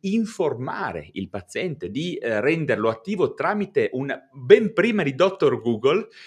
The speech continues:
si diceva: "I pazienti devono sapere delle cose. Come facciamo a insegnare ai pazienti?" Stiamo parlando dell'ottantasei. C'è stata quindi una sorta di resistenza fino ad oggi, dove si sta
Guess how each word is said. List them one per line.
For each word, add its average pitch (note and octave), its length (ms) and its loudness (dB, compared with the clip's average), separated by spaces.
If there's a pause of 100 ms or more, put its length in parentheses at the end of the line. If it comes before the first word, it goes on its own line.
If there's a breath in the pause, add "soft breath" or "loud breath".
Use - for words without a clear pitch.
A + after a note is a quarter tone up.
(100)
si - 140 -2
diceva: D3+ 260 -2
"I A2 120 -2
pazienti D#3+ 440 0
devono A3 360 0
sapere F#2 480 -4
delle D2 200 -10
cose. - 360 -20
Come G#3 200 6
facciamo F#3+ 420 -4
a - 20 -4
insegnare G2+ 580 -6
ai F2+ 100 -6
pazienti?" - 280 -14
Stiamo F3+ 160 -4
parlando G3 240 0
dell'ottantasei. A#2 800 -2 (500 loud breath)
C'è - 160 2
stata D3+ 420 0
quindi B2+ 320 0
una F3+ 260 0
sorta F#3 360 0
di B2+ 180 0
resistenza E3 760 0
fino G3+ 340 -8
ad F2+ 140 -6
oggi, C3 260 -2
dove G#2+ 240 -4
si - 140 -16
sta - 340 -8